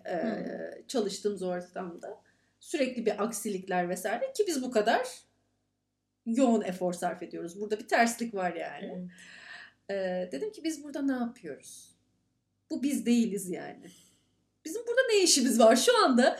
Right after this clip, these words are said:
Speaker 1: gece saat on birde şu ekranda gördüğüm işle benim burada ne işim var? Ve
Speaker 2: Benim
Speaker 1: annem
Speaker 2: şu an evde
Speaker 1: Evet.
Speaker 2: yatıyor olmam gerekiyor.
Speaker 1: Ve o, o gün annem ben geleceğim diye ben çünkü söz verdim anneme. Dedim ki tamam bu akşam geliyorum sana dedim.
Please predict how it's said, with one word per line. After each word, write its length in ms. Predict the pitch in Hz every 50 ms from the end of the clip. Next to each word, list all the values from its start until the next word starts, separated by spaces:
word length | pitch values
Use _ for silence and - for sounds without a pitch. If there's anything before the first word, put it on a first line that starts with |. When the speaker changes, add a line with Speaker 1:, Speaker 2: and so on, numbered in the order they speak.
| - - _
Speaker 1:
gece 220 | - 392 415 440
saat 260 | 415 - 403 330 - - -
on 260 | 277 440 480 480 415
birde 560 | 349 294 240 220 190 208 208 269 403 - - - - - _ _
şu 140 | - - -
ekranda 480 | 679 605 440 415 - 480 440 427 466 453 403
gördüğüm 480 | 277 381 392 392 403 392 427 440 427 -
işle 420 | - - - - - 415 415 359
benim 280 | 294 381 403 466 480 427
burada 180 | 415 403 440 508 427
ne 100 | 359 392
işim 500 | 403 262 277 - - - 269 220 208 196
var? 380 | 175 - - - - - - - _ - - - - - - -
Ve 40 | 392
Speaker 2:
Benim 120 | 403 381
Speaker 1:
annem 160 | 302 - 381 381
Speaker 2:
şu 200 | 392 415 349 311
an 220 | 285 330 349 285
evde 640 | - 269 285 302 277 226 208 214 220 285 349 277 -
Speaker 1:
Evet. 340 | - 269 311 233 185 185 -
Speaker 2:
yatıyor 340 | 359 359 - - - 285 269
olmam 320 | 240 220 208 196 196 190 -
gerekiyor. 360 | - - 185 208 233 - -
Speaker 1:
Ve 40 | -
o, 180 | - 370 359 359 -
o 140 | - 392 403
gün 160 | 403 359 -
annem 380 | - 285 311 285 269 269 320 415 - - _ _
ben 200 | 240 254 269 269
geleceğim 540 | 240 247 226 254 240 311 302 294 294 262 220
diye 180 | 196 254 269
ben 180 | 285 262 254 262
çünkü 200 | 262 - 226 -
söz 260 | - - 220 214 202
verdim 360 | 208 208 196 185 175 165 175 170
anneme. 320 | 160 160 151 160 202 233
Dedim 240 | 240 254 285 320 285
ki 220 | - 214 202 - -
tamam 400 | - 285 254 226 196 185 - _ _
bu 60 | 226 233
akşam 340 | 233 233 233 - 214 202 202
geliyorum 400 | 196 202 202 269 320 339 349 359
sana 320 | - - 359 339 339 330
dedim. 220 | 339 320 277 330